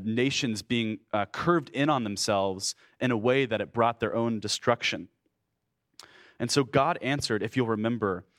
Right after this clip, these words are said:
in verse twenty, it was the, a long list and finally ended by this, "The Lord is in his holy temple. Let all the earth keep silence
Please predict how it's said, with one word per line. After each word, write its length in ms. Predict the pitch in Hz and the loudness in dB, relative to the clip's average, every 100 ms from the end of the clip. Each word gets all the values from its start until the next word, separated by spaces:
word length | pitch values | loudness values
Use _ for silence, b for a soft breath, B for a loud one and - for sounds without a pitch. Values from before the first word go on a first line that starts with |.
| b | b
in 140 | 117 | -4
verse 260 | 104 113 - | 0 -2 -2
twenty, 440 | - 135 120 98 - | -4 -2 -2 -2 -4
it 80 | b | b
was 220 | 110 110 | -2 -2
the, 180 | - 101 95 | -2 -4 -2
a 60 | 110 | -4
long 540 | 104 120 143 165 170 - | 0 2 2 2 -4 -8
list 680 | 113 123 117 - - - - b b b | 0 2 2 0 0 -2 -8 b b b
and 120 | 113 | -4
finally 540 | - 135 139 147 131 - | 0 2 2 0 -4 -2
ended 340 | 123 120 107 | -2 0 -2
by 140 | 101 101 | 0 -2
this, 540 | 95 107 92 - - - b b | 0 -2 0 -2 -4 -8 b b
"The 80 | 113 | -4
Lord 520 | 110 123 135 147 151 143 b b | 0 2 2 0 -2 -8 b b
is 160 | 110 | -4
in 80 | 110 | -2
his 120 | 101 | -4
holy 260 | - 135 113 | -4 -2 -2
temple. 500 | - 127 110 92 87 - _ _ _ _ - | -2 -4 -2 -2 -4 -10 _ _ _ _ 0
Let 140 | 113 | 0
all 160 | 117 120 | 2 2
the 160 | 127 113 | 0 0
earth 280 | 113 - | 0 -2
keep 240 | - 113 - | -8 -6 -4
silence 800 | - - 113 117 104 - - | -4 0 0 0 -4 -4 -6